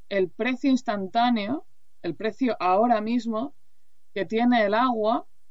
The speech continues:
em, en cuanto a, digamos, ese mercado que existe en California de,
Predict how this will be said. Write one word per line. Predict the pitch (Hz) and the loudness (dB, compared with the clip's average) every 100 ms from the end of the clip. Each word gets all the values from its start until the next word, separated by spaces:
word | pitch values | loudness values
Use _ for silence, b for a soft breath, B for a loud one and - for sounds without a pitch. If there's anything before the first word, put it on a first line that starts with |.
| - - - - | -16 -16 -16 -8
em, | 220 208 196 190 185 180 180 175 - | -2 0 2 2 2 0 -4 -6 -8
en | 202 185 | -10 -4
cuanto | 220 233 233 247 | 2 4 4 4
a, | 247 311 359 - - - - - | 4 2 -4 -10 -18 -16 -16 -8
digamos, | 208 208 214 | -2 0 0
ese | 220 254 | -2 2
mercado | 240 220 254 254 240 | 2 2 0 0 0
que | 185 | -2
existe | 233 - | -6 -4
en | 254 | -2
California | 240 220 220 247 254 247 240 302 349 - | 0 0 -2 -2 -2 0 -2 -2 -6 -10
de, | 196 214 254 285 | -4 0 0 -2